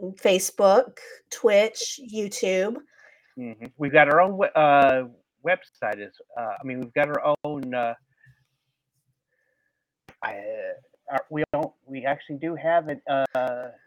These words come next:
Speaker 2: a, uh, webpage, uh, which you can contact us at info at skepticpsychic dot com.
Speaker 1: Yes, and you can check out our website, skeptic psychic dot com, and we do have a small photo gallery there. We,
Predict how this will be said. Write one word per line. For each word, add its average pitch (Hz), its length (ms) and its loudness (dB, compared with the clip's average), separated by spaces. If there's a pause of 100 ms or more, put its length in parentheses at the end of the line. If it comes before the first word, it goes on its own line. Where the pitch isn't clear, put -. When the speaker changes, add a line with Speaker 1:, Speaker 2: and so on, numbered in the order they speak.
(120)
Speaker 2:
a, 131 260 -8
uh, 123 140 -4 (400)
webpage, 123 440 -2 (800)
uh, 117 540 0 (140)
which 131 180 -12
you 143 200 -4
can 139 240 -10 (100)
contact 175 480 0
us 156 240 -2
at 110 180 -4 (140)
info 139 300 -6 (240)
at 107 100 -10 (140)
skepticpsychic 127 720 -6 (120)
dot 110 180 -6 (100)
com. 90 220 -10 (840)
Speaker 1:
Yes, 170 400 -2
and 175 100 -14
you 160 60 -14
can - 80 -20
check 190 220 -4
out 180 100 0
our 185 120 0
website, 170 640 0
skeptic 175 380 -8
psychic 160 360 -6
dot 151 180 -10
com, 160 440 -8 (360)
and 190 160 -4
we 185 80 -2
do 180 140 -4
have 190 180 -6
a 196 40 -10
small 233 260 -2
photo 202 340 0
gallery 170 440 2
there. 160 460 -4
We, 180 380 -8